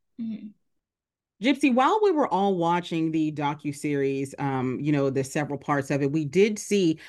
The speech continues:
Speaker 2: that there were other family members that you had, specifically on your paternal side, who we all think could have done a little something.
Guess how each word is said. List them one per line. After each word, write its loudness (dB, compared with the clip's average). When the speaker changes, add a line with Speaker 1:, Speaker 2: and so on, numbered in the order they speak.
Speaker 2:
that -2
there 6
were 2
other 0
family -2
members -2
that -4
you -4
had, -2
specifically 0
on 2
your 0
paternal 0
side, 0
who 0
we -2
all -2
think -2
could 2
have -2
done 2
a 0
little -2
something. -6